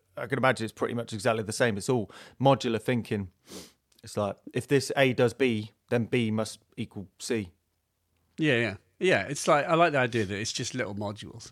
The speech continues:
Speaker 2: I guess a code,
Speaker 1: <clears throat>
Speaker 2: line of code is like a module. <laughs>
Speaker 1: Yeah. So it's like
Speaker 2: It's
Speaker 1: modular, modular inception. It's like a module inside a module inside a module.
Speaker 2: Like that new Bafako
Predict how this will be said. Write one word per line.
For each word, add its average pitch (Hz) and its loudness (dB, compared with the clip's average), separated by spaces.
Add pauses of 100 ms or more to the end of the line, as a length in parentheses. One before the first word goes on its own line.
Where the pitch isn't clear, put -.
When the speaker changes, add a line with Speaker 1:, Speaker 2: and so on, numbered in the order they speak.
(100)
Speaker 2:
I 123 -6
guess 110 -8
a 120 -8
code, 160 2
Speaker 1:
<clears throat> - -14
Speaker 2:
line 117 -2
of 113 -8
code 107 -2
is 101 -12
like 107 -8
a 113 -8
module. 113 -8 (220)
<laughs> 120 -6
Speaker 1:
Yeah. 165 6 (260)
So 190 10
it's 175 6
like 190 10
Speaker 2:
It's 180 6
Speaker 1:
modular, 185 8
modular 190 6
inception. 143 4 (200)
It's - -10
like 127 2
a 127 2
module 135 4
inside 120 2
a - 0
module 131 2
inside 117 0
a - -2
module. 110 0 (380)
Speaker 2:
Like 120 -2
that 123 0
new 127 0
Bafako 110 -4